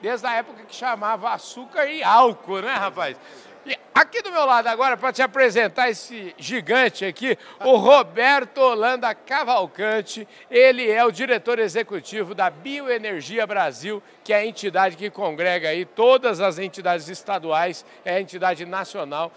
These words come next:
que congrega todos os participantes desse setor aí.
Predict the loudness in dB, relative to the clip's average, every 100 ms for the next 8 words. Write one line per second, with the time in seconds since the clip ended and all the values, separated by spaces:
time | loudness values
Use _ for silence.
0 | -20 -20 -14 -6 0 0 0 -2 -4 -10
1 | -4 -2 -2 -6 -16 -14 -10 -8 -8 -12
2 | -12 -4 -4 -4 -10 -10 -8 -8 -8 -6
3 | -4 -2 -4